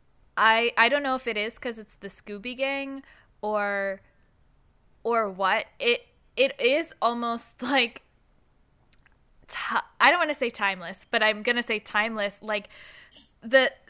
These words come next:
even the clothes they were wearing, I'm like, some people would freaking dress like that today with, um,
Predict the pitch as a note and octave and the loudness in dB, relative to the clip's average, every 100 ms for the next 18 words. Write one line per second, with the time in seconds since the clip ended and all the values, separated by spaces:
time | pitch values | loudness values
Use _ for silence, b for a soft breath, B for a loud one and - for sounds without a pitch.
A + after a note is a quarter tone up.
0 | F#3+ C4+ D#4 G4+ G4 F4+ - A3+ A3+ B3 | -12 -4 -2 -2 -4 -8 -4 -2 0 -2
1 | - A#3+ A#3 A#3 A#3+ A#3 A#3 A3+ - A3+ | -2 -2 -2 -2 0 0 -2 -6 -6 -4
2 | A3 A3 - - - D#4 D#4 D4 C#4+ D4 | -4 -6 -12 -8 -2 -2 -2 -6 0 0
3 | B3 G#3 G#3 G#3 G#3 G#3+ G#3+ G#3 G3+ G3+ | 0 0 2 2 -2 -8 -8 -8 -8 -4
4 | F#3+ F#3+ G3+ G3+ G3+ F#3+ - - - - | -4 -4 -6 -6 -4 -4 -4 -12 -18 -14
5 | G#3 F#3+ E3+ F3+ F#3 F#3+ - G3+ G3 F#3+ | -10 -8 -8 -8 -8 -10 -12 -6 -4 -4
6 | - G3 F3+ D#3+ E3 F3+ | -6 -8 -6 -8 -12 -16